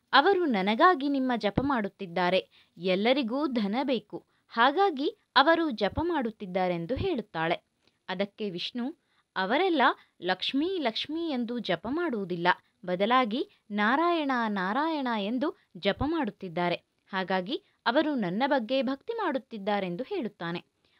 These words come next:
ಆದ್ರೆ ಲಕ್ಷ್ಮಿ, "ಇಲ್ಲ ಇಲ್ಲ, ಅವರೆಲ್ಲ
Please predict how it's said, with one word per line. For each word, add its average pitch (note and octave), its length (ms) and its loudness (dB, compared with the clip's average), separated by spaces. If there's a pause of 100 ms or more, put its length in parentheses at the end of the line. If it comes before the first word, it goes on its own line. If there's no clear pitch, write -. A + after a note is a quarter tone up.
(120)
ಆದ್ರೆ G#3+ 340 2
ಲಕ್ಷ್ಮಿ, C4 640 -2 (320)
"ಇಲ್ಲ D4 220 2 (120)
ಇಲ್ಲ, G#3+ 140 -2 (440)
ಅವರೆಲ್ಲ D#4 460 4